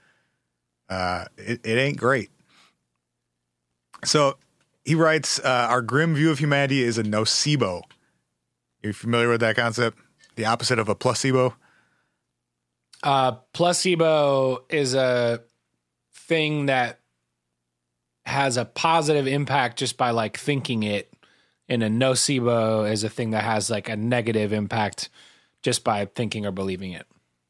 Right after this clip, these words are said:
Speaker 1: Right. So his kind of overall thesis for why people think the way that ninety-seven percent of us do,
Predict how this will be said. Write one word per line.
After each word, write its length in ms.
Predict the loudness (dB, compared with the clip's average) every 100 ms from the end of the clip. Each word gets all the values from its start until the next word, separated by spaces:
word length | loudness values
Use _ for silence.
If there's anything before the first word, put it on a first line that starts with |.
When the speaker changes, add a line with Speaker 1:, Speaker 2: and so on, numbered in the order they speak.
| _ _ _ _ _
Speaker 1:
Right. 220 | -2 -2 -6 _ _ _ _ _ _ -4
So 560 | 0 4 4 4 0 -6 -20 _ _ _ _ _ _
his 640 | 0 0 2 0 -2 -4 -6
kind 200 | -2 0
of 140 | 0 0 0
overall 540 | 2 2 4 4 2
thesis 720 | 0 -2 0 0 0 -2 -4 -8 _ _ _ _ _ _
for 120 | -2 0
why 440 | 2 2 4 2
people 340 | -2 -2 -4 -6 _ _
think 300 | -2 -2 -4 0
the 80 |
way 280 | 2 4 2
that 260 | 2 0 -2 _ -8
ninety-seven 560 | -2 0 0 0 0 0
percent 280 | 0 0
of 80 | 0
us 160 | 0 0
do, 320 | 0 2